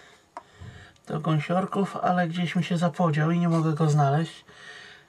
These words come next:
Chyba go zostawiłem w domu rodzinnym. Dobra, tutaj jakoś tak powkładamy. Najważniejsze, że sok spłynął, ten co był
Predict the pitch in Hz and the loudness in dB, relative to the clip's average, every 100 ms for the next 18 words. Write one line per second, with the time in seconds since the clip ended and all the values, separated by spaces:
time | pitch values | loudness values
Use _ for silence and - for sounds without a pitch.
0 | _ _ - 180 160 156 156 - 160 151 | _ _ -10 -4 0 0 -2 -2 0 2
1 | 147 160 151 147 143 139 151 139 143 185 | 2 4 4 6 4 2 -4 -2 -2 -2
2 | - _ 156 147 147 139 - - - 170 | -6 _ -6 -2 0 -2 -6 -12 -14 -14
3 | - - - - - 143 139 - 143 143 | -12 -12 -12 -12 -10 -10 -10 -8 -8 -2
4 | 147 143 - _ - - - - - - | 0 0 -4 _ -20 -20 -20 -20 -20 -20
5 | - - - - 139 131 139 139 135 135 | -20 -20 -16 -8 -6 -4 -4 -2 -2 -4
6 | - 147 143 - - - 151 151 135 - | -2 -2 -2 -6 -10 -2 0 2 -2 -4
7 | 131 - 135 139 139 | -8 -6 -4 2 2